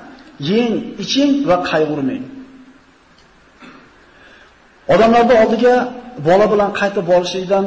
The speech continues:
xijolat bo'lib, sharmanda bo'lishlikdan uyalib turgan paytda mana shu Alloh taoloning nidosi, Jalol alayhissalom nidosi va mana shu mo'jizalarni ko'rgandan keyin qalbiga xotirjamlik kirdi.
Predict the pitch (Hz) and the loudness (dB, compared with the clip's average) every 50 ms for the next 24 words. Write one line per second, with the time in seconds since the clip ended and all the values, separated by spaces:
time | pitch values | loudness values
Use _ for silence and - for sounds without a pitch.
0 | 180 - - - - - - - - - 196 170 196 196 190 196 196 180 165 185 | -4 -8 -14 -16 -18 -20 -20 -16 -10 -8 -8 -2 2 2 4 4 4 2 2 0
1 | 190 175 143 - - - 180 190 208 214 214 220 233 214 208 214 208 208 214 208 | 0 0 0 -2 -2 -2 -2 0 0 0 2 2 2 2 2 0 0 0 -4 -2
2 | 196 214 202 196 202 190 214 214 214 202 208 190 180 190 190 185 185 190 175 170 | -2 -2 -2 0 0 0 2 2 2 0 -2 -4 -2 -2 -2 -2 -2 -2 -2 -2
3 | 170 - - 220 220 220 214 - - 135 160 180 196 208 208 - - 240 196 202 | -2 -4 -2 -2 -2 -2 -2 -6 -4 -2 0 0 0 0 -2 0 2 2 4 4
4 | 202 202 196 202 214 208 196 196 190 196 196 214 208 165 - 143 151 175 185 175 | 4 2 2 2 2 2 4 4 4 4 4 2 2 2 0 0 0 0 2 2
5 | 202 185 180 180 208 180 139 131 170 147 143 175 175 175 175 170 175 185 170 170 | 2 2 2 2 0 -2 -2 -2 -4 -2 0 0 0 0 0 -2 -2 -4 -4 -2
6 | 165 165 160 165 160 - - 156 123 - - - - - - - 160 185 202 214 | -2 0 0 0 0 0 -2 -6 -10 -10 -12 -16 -20 -20 -6 -2 0 2 2 2
7 | 226 220 - 247 233 208 214 214 202 - 214 214 208 214 208 208 208 202 190 202 | 2 2 0 2 2 4 4 2 2 0 0 0 0 0 -2 -2 -2 -2 0 0
8 | 208 202 208 208 202 202 - 226 240 247 247 - - - 180 175 165 175 175 175 | 0 2 0 0 -2 -2 -2 -2 -2 -2 -4 -6 -4 -2 -2 -2 -2 0 0 0
9 | 160 - 165 165 - 170 147 151 151 139 135 127 - - 120 104 - 95 | -2 -2 -4 -6 -6 -6 -6 -4 -4 -4 -4 -6 -8 -10 -14 -14 -16 -20